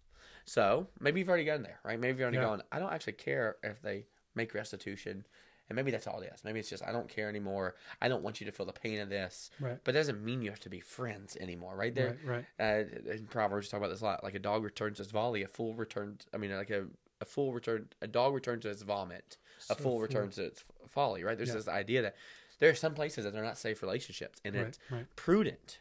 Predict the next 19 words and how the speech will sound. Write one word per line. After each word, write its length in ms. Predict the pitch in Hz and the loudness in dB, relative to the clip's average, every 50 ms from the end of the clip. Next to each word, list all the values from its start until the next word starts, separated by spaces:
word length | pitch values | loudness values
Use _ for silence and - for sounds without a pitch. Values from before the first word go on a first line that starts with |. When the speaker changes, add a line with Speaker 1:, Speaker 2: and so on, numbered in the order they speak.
| - - | -6 -2
Speaker 1:
And 100 | 104 117 | 2 2
it 100 | 127 131 | 4 4
actually 280 | 143 143 - - 127 | 4 2 2 0 0
says 160 | - 123 123 | 0 0 0
in 120 | 127 120 113 | 0 -4 -2
Proverbs, 280 | - 131 117 113 107 127 | 0 0 0 0 -2 -4
"The 60 | 117 - - | -8 -8 -12
prudent 640 | - - - 190 202 240 233 180 113 - - - | -20 -8 -4 0 0 2 2 0 -2 -4 -8 -10
see 200 | - - 127 110 | -8 -6 -6 -4
danger 340 | 98 98 95 95 90 95 92 | -4 -4 -4 -4 -6 -8 -10
and 100 | 90 87 | -10 -10
take 200 | - 87 87 - | -10 -12 -12 -10
refuge." 400 | - 95 - - - - - 120 | -12 -14 -14 -16 -18 -10 -6 -4
Speaker 2:
Right. 220 | 117 117 117 120 - | -2 -2 -2 -2 -2
Speaker 1:
The 60 | - | -4
simpleton, 880 | - - - - - 202 202 196 - 113 110 - - 110 87 98 127 131 | -4 -2 0 6 6 6 6 6 0 -4 -6 -6 -8 -10 -10 -10 -8 -8
the 100 | 113 - | -8 -4
simple-minded, 520 | - 123 117 107 95 87 92 92 95 98 | -4 -4 -4 -4 -4 -4 -6 -6 -6 -6
the, 140 | 98 98 | -6 -8